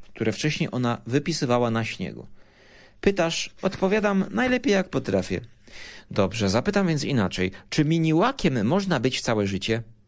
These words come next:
„Nie wiem. Właściwie nie próbowałam.” „Czy mogę założyć, że kakao już cię nie interesuje?”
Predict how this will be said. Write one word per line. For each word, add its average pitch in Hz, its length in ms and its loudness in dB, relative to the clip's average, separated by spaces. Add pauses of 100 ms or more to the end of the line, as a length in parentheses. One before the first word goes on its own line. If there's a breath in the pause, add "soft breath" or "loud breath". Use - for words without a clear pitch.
(140)
„Nie 113 260 0
wiem. 107 400 -4 (480 loud breath)
Właściwie 175 540 0
nie 123 120 0
próbowałam.” 98 720 0 (840 soft breath)
„Czy - 140 0
mogę 202 400 2
założyć, 120 600 2
że 107 200 2
kakao 104 640 0
już 101 260 -2
cię 98 200 -2
nie 98 160 2
interesuje?” 101 1300 -4